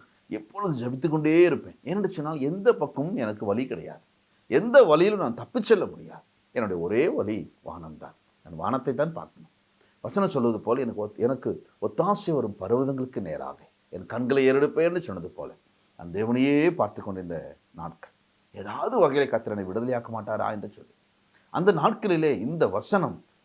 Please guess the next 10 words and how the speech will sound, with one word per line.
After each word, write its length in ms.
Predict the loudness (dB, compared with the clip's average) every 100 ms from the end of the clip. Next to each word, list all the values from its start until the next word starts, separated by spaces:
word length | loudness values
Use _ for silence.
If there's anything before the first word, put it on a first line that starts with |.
| -10
எனக்கு 280 | -8 -6 -6
ரொம்ப 320 | -6 -8 -8
பிடித்த 400 | -2 -2 -2 0
வசனம். 340 | -2 -2 -16 -20 _ _ _ _
"வெண்கல 680 | 2 4 6 4 6 6 4
வில்லும் 580 | 2 0 2 -2 -4 _ _ _
என் 220 | -8 -8 -6
கரங்களால் 540 | -6 -4 -4 -4 -8 -6
வளையும்படி 500 | 0 0 0 -4 -10 _ _ _ _ _ _ _ _
என் 240 | -10 -10